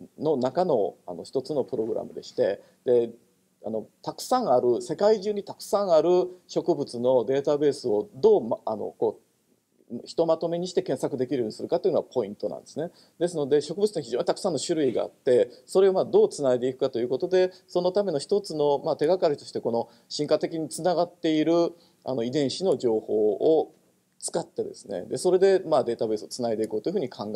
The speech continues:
えたわけです。で、まあ、あの、そういう計算をしてですね、あの、例えば、白になったのはこの遺伝子が稲のこの遺伝子で、あの、トウモロコシのこの遺伝子というふうにずっと遺伝子をつないでいくことを行っているわけですけども、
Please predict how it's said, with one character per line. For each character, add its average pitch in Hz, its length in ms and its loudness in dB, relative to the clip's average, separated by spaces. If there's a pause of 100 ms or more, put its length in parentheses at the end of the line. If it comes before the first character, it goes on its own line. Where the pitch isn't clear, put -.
え 78 60 -6
た - 100 -16
わ - 120 -18
け - 80 -20
で - 100 -20
す。 - 120 -20 (340)
で、 196 240 2 (200)
ま 190 240 2 (160)
あ、 - 60 -6
あ 160 40 -2
の、 143 300 2
そ 180 140 2
う 170 40 4
い - 20 2
う - 40 -2
計 175 160 4
算 170 200 0
を 156 60 -2
し - 100 -8
て 160 100 4
で 98 120 -4
す - 120 -14
ね、 117 300 2
あ - 40 -2
の、 117 200 -2 (360)
例 160 60 2
え 139 40 4
ば、 151 260 6
白 127 220 0
に 120 60 -4
な 127 60 0
っ 117 40 -4
た 117 60 -6
の 135 60 0
は 151 60 -4
こ 131 100 -4
の 123 100 2
遺 107 60 -4
伝 110 140 -4
子 - 100 -6
が 139 80 2
稲 120 160 -2
の 104 80 -4
こ 110 100 -8
の 110 120 -2
遺 101 40 -4
伝 98 180 -6
子 104 380 -8
で、 127 300 2
あ - 60 -6
の、 98 440 -4
ト 120 100 -6
ウ - 20 -4
モ 113 60 -4
ロ 101 80 -2
コ 107 40 -12
シ 131 80 -8
の 139 60 -4
こ - 80 -6
の 110 100 -4
遺 101 60 -8
伝 104 120 -4
子 - 60 -14
と - 80 -8
い 110 40 -2
う - 20 -6
ふ - 60 -14
う - 20 -12
に 104 120 -12
ず 123 80 -4
っ 131 60 -6
と 107 100 -2
遺 107 80 -8
伝 113 140 -2
子 98 100 -10
を 85 60 -10
つ - 140 -12
な 135 120 -2
い 127 60 -2
で 127 80 -2
い 131 60 -4
く 131 80 -18
こ 135 100 -6
と 120 100 -6
を 101 720 -2
行 104 160 -8
っ 90 60 -10
て - 140 -14
い 107 40 -10
る 90 80 -8
わ 87 60 -10
け - 80 -14
で - 80 -12
す - 100 -20
け - 100 -12
ど 104 120 -10
も、 110 180 -4